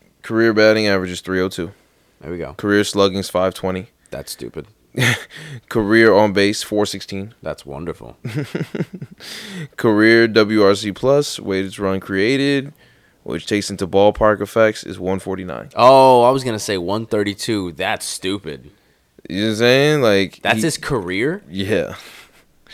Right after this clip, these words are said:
Speaker 2: That's a stupid number.
Speaker 1: That's from two thousand seven. His
Speaker 2: Wow.
Speaker 1: worst, his worst year as a professional baseball player was twenty nineteen.
Speaker 2: Man's played in three different decades.
Speaker 1: Yes. Still good.
Speaker 2: St-,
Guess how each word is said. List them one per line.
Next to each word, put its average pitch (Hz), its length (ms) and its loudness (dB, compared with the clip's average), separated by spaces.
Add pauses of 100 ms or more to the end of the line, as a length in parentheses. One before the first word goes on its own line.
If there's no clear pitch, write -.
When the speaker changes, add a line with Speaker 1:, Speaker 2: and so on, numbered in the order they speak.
(180)
Speaker 2:
That's 131 220 2
a 87 80 -6
stupid 104 520 -4
number. 80 420 -10
Speaker 1:
That's 101 180 2
from 120 120 -4
two 110 120 -2
thousand 98 240 2
seven. - 420 -14 (1080)
His 151 180 0
Speaker 2:
Wow. 98 220 4
Speaker 1:
worst, 123 260 4
his 127 220 0
worst 110 300 4
year 113 120 2
as 107 100 0
a 98 40 -4
professional 98 460 -2
baseball 90 380 -4
player 82 220 -4
was 85 120 -8
twenty 90 260 -6
nineteen. 85 420 -10 (120)
Speaker 2:
Man's 98 220 -8
played 113 260 -4
in 95 120 -10
three 98 180 -12
different 90 320 -12
decades. 78 480 -14 (240)
Speaker 1:
Yes. - 360 -12 (1500)
Still 127 220 2
good. 85 180 -2 (1700)
Speaker 2:
St-, - 360 -2